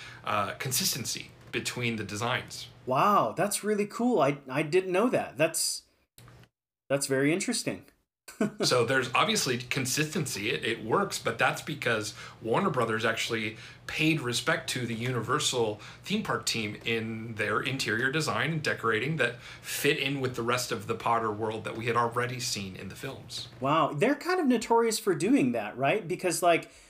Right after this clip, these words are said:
Speaker 2: uh, the first thing that comes to mind for me, um, it's a little off topic, but, um, is the Jurassic Park ride, uh, the River Adventure, right? Like, that was
Speaker 1: Mm-hmm.
Speaker 2: being made before the movie even came out.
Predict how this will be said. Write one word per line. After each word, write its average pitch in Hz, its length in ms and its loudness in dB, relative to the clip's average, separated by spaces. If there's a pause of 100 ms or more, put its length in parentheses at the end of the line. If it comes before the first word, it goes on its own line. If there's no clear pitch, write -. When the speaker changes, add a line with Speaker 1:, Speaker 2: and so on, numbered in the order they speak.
(200)
Speaker 2:
uh, 160 220 4
the 160 200 4
first 226 280 2
thing 202 140 4
that 170 120 0
comes 170 200 0
to 151 80 2
mind 143 240 4
for 139 160 0
me, 131 500 2
um, 127 220 0
it's 123 100 -6
a 135 40 -4
little 135 200 4
off 120 200 4
topic, 127 360 0
but, 123 220 0 (320)
um, 143 340 4
is 151 160 2
the 160 80 4
Jurassic 156 500 2
Park - 280 0
ride, 104 460 -2 (200)
uh, 127 100 2
the 127 120 -2
River 190 280 2
Adventure, 101 460 -4
right? 139 240 0
Like, 131 200 0
that 202 260 2
was 208 160 -2
Speaker 1:
Mm-hmm. 131 80 -2
Speaker 2:
being 170 360 2
made 127 500 0 (360)
before 175 540 4
the 175 120 2
movie 151 500 0
even 139 200 0
came 127 260 -2
out. 123 320 -6